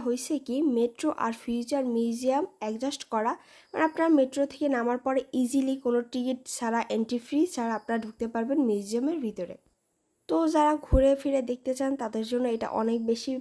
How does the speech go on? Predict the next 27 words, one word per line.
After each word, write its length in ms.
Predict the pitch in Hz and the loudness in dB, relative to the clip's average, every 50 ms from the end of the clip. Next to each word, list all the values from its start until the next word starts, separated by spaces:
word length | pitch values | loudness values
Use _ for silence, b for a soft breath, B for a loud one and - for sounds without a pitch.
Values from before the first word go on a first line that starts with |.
| 254 226 | -4 -4
ভালো 160 | 202 196 202 208 | -2 -2 -2 -2
একটা 200 | 214 - - 226 208 | -4 -4 -6 -6 -4
ব্যাপার। 280 | 202 190 196 - 214 254 330 - _ _ _ _ _ _ _ _ _ _ _ - | -6 -6 -4 -4 -4 -4 -4 -6 _ _ _ _ _ _ _ _ _ _ _ -4
তবে 240 | 285 269 277 311 302 302 294 | -2 0 2 4 4 4 2
হ্যাঁ, 180 | - 262 220 196 196 | 0 -2 -2 -4 -4
আপনারা 260 | - - 247 262 269 | -4 -2 0 2 2
যারা 220 | 269 285 269 277 285 277 | 2 4 4 2 2 0
ফিউচার 340 | - 247 233 233 226 269 269 269 - | 0 0 -2 0 2 0 0 0 0
সম্পর্কে 360 | 277 254 - 254 254 254 269 247 233 | -4 -4 -4 -4 -2 0 0 0 0
জানতে 280 | 226 220 233 226 - 277 | -2 -2 -2 -2 -4 -4
চান 200 | 269 254 240 240 269 269 - 208 | -2 -2 -2 -2 -2 -4 -6 -8
আপনারা 380 | 208 - - 226 226 220 226 226 - - 214 | -6 -4 -2 -2 0 2 2 2 2 2 2
অনলাইনে 380 | 226 226 226 226 226 226 233 233 233 | 2 2 2 2 0 0 0 -2 -2
টিকিট 220 | 247 226 247 254 254 - | -4 -6 -6 -6 -6 -6
কেটে 160 | 285 277 339 349 311 | -6 -4 -2 0 0
এরপর 220 | 233 226 - 233 220 220 208 | -2 -2 -2 -4 -4 -4 -4
আপনারা 300 | - - 240 262 320 415 - B B B B B B B B 202 | -4 -4 -2 -2 -2 -4 -6 B B B B B B B B -4
আসতে 220 | 214 - - - 233 220 | -4 -4 -4 -6 -6 -4
পারেন 200 | 208 190 180 165 165 165 | -4 -4 -4 -4 -4 -8
এখানে। 220 | - 175 170 170 180 - _ _ _ _ _ _ _ _ _ _ _ - | -10 -14 -14 -14 -16 -20 _ _ _ _ _ _ _ _ _ _ _ -10
আমি 220 | - 240 254 277 294 311 | -4 0 2 2 2 2
যতদূর 420 | 311 302 302 - 320 311 302 294 294 269 | 2 0 0 0 0 2 2 2 2 0
জানতে 240 | 233 220 220 220 254 - | -2 -2 -2 -4 -4 -4
পারছি 200 | 269 269 262 - - 254 | -4 -4 -2 0 -2 -2
এখানে 180 | 247 247 240 254 247 | 0 0 -2 -2 -2
কোনো 100 | 277 269 - - 220 | -2 -2 0 0 -2
অফলাইনে 440 | 226 - - 262 247 247 247 247 | -2 -2 0 0 2 2 2 0